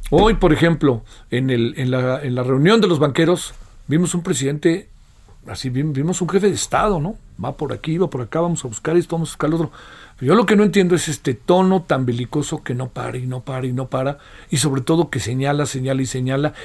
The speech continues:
y que cuando señala y señala y señala, se revienta toda una serie de mecanismos en la sociedad para que estemos todos auténticamente escupiéndonos los ojos. Bueno, yo lo planteo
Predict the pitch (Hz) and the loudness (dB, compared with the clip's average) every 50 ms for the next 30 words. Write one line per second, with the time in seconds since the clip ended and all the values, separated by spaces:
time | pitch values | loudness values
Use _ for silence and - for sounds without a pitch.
0 | - - 175 147 170 143 - 165 147 143 147 - 151 147 147 160 175 180 180 143 | -4 -2 0 2 2 2 2 2 2 0 0 0 0 0 2 2 2 2 2 0
1 | - 147 139 147 151 151 151 143 131 131 127 131 135 139 143 147 143 147 - - | -2 -2 0 0 2 2 0 0 -2 -2 -2 -2 0 0 0 0 -2 -4 -8 -20
2 | - - - - - - - 143 143 139 135 139 156 165 185 208 220 214 196 147 | -12 -8 -6 -4 -4 -4 -2 -2 -2 0 0 2 4 4 6 6 8 6 6 4
3 | - - 131 127 - - 147 151 143 139 131 117 - 147 143 143 139 131 - - | 2 -4 -6 -2 0 0 0 0 0 -2 -4 -4 -2 0 2 2 2 0 0 -6
4 | - - - - - 127 127 147 143 143 127 - - 135 151 170 170 160 147 - | -14 -20 -20 -12 -4 -2 0 0 2 0 0 0 0 2 2 2 2 2 0 -2
5 | - 123 123 113 - 127 113 - 131 131 135 156 - - - 135 123 123 117 113 | -2 -4 -4 -4 -4 -6 -4 0 2 2 4 4 4 4 4 2 2 2 0 -2
6 | - - - - - - - 143 131 - - 160 160 147 - - 147 151 156 147 | -4 -8 -14 -16 -14 -8 -4 -4 -2 0 2 2 2 2 2 2 2 2 2 2
7 | - - - - - - - 127 135 120 - 156 151 175 143 143 127 139 143 - | -2 -6 -12 -16 -12 -6 -2 -2 0 0 0 0 2 2 0 0 0 -2 -4 -4
8 | - - 131 110 135 135 139 139 127 117 107 101 92 104 104 - - - - - | -6 -8 -4 -2 -2 -2 0 -2 -2 -4 -4 -6 -10 -10 -8 -8 -8 -8 -8 -10
9 | - - - - - - - - - - - - - - 131 139 139 139 135 131 | -12 -14 -14 -14 -16 -18 -20 -20 -20 -20 -20 -20 -12 -8 -6 -4 -4 -2 0 2
10 | 165 214 240 240 175 - 170 156 151 143 165 170 170 170 180 180 | 4 4 4 2 2 2 2 4 4 4 4 4 4 4 2 2